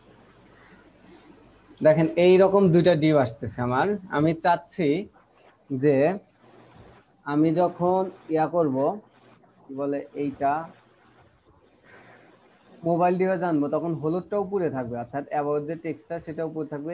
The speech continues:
এইটা নিচে থাকবে। এইটা করার জন্য আমাকে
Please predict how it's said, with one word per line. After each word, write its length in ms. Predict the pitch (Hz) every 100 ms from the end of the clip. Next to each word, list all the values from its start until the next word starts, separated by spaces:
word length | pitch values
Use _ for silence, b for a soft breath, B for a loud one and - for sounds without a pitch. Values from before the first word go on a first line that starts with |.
| -
এইটা 160 | 151 151 151
নিচে 180 | 143 139 120
থাকবে। 280 | 120 120 156 208 _ _ _ _ - - 156
এইটা 200 | 156 180 175
করার 240 | 175 170 151
জন্য 200 | 160 160 139 143 - 147
আমাকে 260 | 147 147